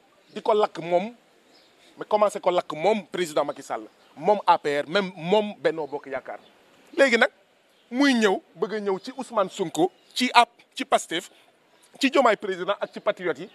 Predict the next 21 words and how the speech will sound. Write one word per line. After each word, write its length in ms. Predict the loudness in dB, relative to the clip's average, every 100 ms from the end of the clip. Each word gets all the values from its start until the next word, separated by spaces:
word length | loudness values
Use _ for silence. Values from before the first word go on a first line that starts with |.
| -20 -20 -4
pour 120 | -2
ñu 140 | 0 2
fayal 280 | 4 4 4
ko 120 | 2
daay 240 | 6 6 6
bi 100 | 0
nga 60 | 0
xam 200 | 2 0
ne 80 | -2
moom 260 | 0 0
moo 220 | 0 -2 0
ko 100 | 2
taal 260 | 4 4
pour 160 | 2 -8
sànk 300 | 0 0 0 -10
ñu 140 | -8
ñun 160 | -6 -2
ñëpp, 120 | -2 _ -10
sànkaale 480 | 2 2 4 2 2
askanu 280 | -2 -6 -4
Sénégal. 340 | -4 -2 -4